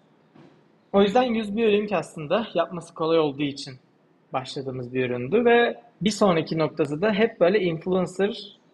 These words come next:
e, marketing platform olmak. Yani, e, o unicorn'a gidebilecek bir noktadaki fikrin ilk aşaması olarak kurgulamıştık. E,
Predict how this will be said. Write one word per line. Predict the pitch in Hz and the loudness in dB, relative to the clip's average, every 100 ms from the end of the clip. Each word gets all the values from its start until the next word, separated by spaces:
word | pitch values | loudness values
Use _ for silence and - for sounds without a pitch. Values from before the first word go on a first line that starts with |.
| _ 170 | _ -2
e, | 143 143 139 | 0 2 0
marketing | 143 165 185 185 165 196 196 | -2 0 0 -2 -8 -6 -6
platform | 170 160 160 170 147 131 | 0 -2 0 -2 0 -4
olmak. | 120 120 117 135 | -8 -10 -10 -4
Yani, | 131 139 135 135 - - - _ _ - | -4 -2 -6 -8 -14 -20 -20 _ _ -4
e, | 139 135 131 131 127 127 123 127 - | 0 0 0 0 -2 -4 -6 -12 -6
o | 165 | 0
unicorn'a | 156 143 165 180 185 175 185 190 | 0 0 -2 -2 2 2 2 -2
gidebilecek | 165 170 160 165 160 190 196 | -2 -4 -2 -4 -4 -6 -6
bir | 160 | -8
noktadaki | 147 - 151 143 147 - 220 | -8 -8 -10 -8 -8 -6 -8
fikrin | 202 180 - - 196 208 - - | -8 -10 -10 -6 -6 -6 -12 -8
ilk | 170 160 | -6 -4
aşaması | 143 143 131 123 131 | -4 -4 -10 -8 -6
olarak | 123 117 117 - - _ _ | -6 -6 -8 -12 -20 _ _
kurgulamıştık. | - 131 123 117 113 - 127 - _ _ _ _ _ _ _ _ _ _ _ _ _ _ _ _ _ _ _ _ | -8 -6 -4 -6 -8 -12 -14 -18 _ _ _ _ _ _ _ _ _ _ _ _ _ _ _ _ _ _ _ _
E, | 156 | 0